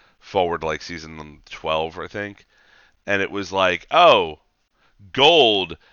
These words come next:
in, when you were gold or high silver, blah, blah, blah, blah, blah." And the answer is, like, no, it's just that you're actually fulfilling that role better. And it's the same thing in League of Legends, where it's like,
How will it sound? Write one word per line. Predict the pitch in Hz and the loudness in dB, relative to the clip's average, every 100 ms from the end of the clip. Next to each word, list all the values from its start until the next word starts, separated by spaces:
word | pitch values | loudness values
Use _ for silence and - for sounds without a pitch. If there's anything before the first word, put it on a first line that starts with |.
| _ - | _ -10
in, | 110 107 90 | -8 -8 -12
when | 101 107 | -10 -10
you | 98 104 | -6 -8
were | 95 | -2
gold | 135 139 117 98 87 80 | 2 4 4 0 -2 -10
or | - 92 | -10 -8
high | 92 95 90 | -2 -2 -2
silver, | - 139 120 98 87 78 - _ _ | 0 0 0 -2 -2 -4 -8 _ _
blah, | 95 98 | 0 2
blah, | 92 90 87 | 2 0 0
blah, | 90 85 | 0 0
blah, | 87 | -2
blah." | 87 135 110 | 0 2 2
And | 101 | 0
the | 107 | -6
answer | 107 107 | -6 -8
is, | 107 | -6
like, | 107 | -8
no, | 131 156 139 95 90 85 71 | -2 2 4 4 0 -4 -6
it's | 98 | -6
just | - 110 - | -4 -6 -2
that | 110 98 - _ _ _ _ _ | 0 0 -4 _ _ _ _ _
you're | 101 120 117 | -2 -2 2
actually | 107 120 - 131 113 104 | 4 4 2 -6 -8 -8
fulfilling | 117 98 113 98 95 | -10 -6 -4 -4 -2
that | 92 76 | -2 -2
role | 90 98 98 | -2 -2 0
better. | 82 73 73 | -4 -4 -8
And | 87 | -10
it's | 87 | -12
the | 104 | -14
same | - 113 107 | -6 -6 -6
thing | 110 98 92 - | -6 -6 -6 -12
in | 95 | -12
League | 95 90 | -10 -10
of | 85 | -4
Legends, | 98 92 92 85 80 | -2 -2 -4 -14 -10
where | 85 82 | -8 -8
it's | - | -6
like, | 87 80 76 | -6 -6 -8